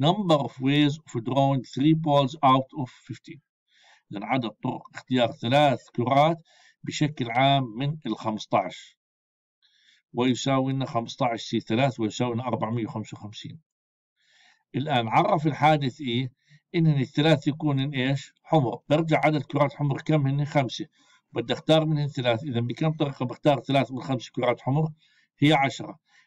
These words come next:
إذا احتمال الحادث إيه يساوي لنا أن للإي على أن للأس ويساوي لنا عشرة على أربعمية وخمسة وخمسين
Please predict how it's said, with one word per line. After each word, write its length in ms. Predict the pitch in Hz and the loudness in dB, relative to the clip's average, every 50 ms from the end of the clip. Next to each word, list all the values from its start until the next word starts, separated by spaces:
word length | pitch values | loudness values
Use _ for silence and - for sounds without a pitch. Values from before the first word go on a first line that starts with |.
| - - | -12 -6
إذا 140 | 120 117 | -6 -6
احتمال 420 | 113 113 - - 127 123 147 160 160 | -6 -6 -6 -6 -2 2 4 4 4
الحادث 440 | 143 - - 131 131 117 110 - - | 2 2 0 0 0 0 -6 -6 -4
إيه 260 | 165 156 160 160 143 | -2 -2 0 0 -4
يساوي 300 | 131 - 139 127 123 123 | -4 -4 -6 -6 -6 -6
لنا 140 | 120 135 147 | -8 -6 -6
أن 100 | 147 151 | -6 -4
للإي 420 | 143 139 135 147 151 147 147 143 | -2 -4 -4 -4 -2 -2 -2 0
على 220 | 123 123 127 123 | 0 2 2 2
أن 260 | 123 127 147 143 139 131 | 2 2 2 0 -2 0
للأس 400 | 120 123 123 147 151 143 143 - | 0 0 0 0 0 -2 -2 -2
ويساوي 380 | 123 120 113 - 127 127 131 | -2 -2 0 0 0 0 0
لنا 100 | 123 120 | 0 -2
عشرة 340 | 117 135 139 - 135 120 120 | -2 -2 -2 -2 -2 -2 -2
على 180 | 110 110 117 127 | -2 -2 -2 -4
أربعمية 580 | 123 120 113 117 113 113 135 143 127 113 113 | -4 -4 -4 -4 -4 -4 -2 -2 -2 0 -2
وخمسة 440 | 110 107 - - 131 131 113 - 117 | -2 -4 -4 -4 -4 -4 -4 -6 -8
وخمسين 500 | 110 113 110 107 - 143 151 175 180 165 | -8 -6 -8 -6 -2 0 0 0 0 -2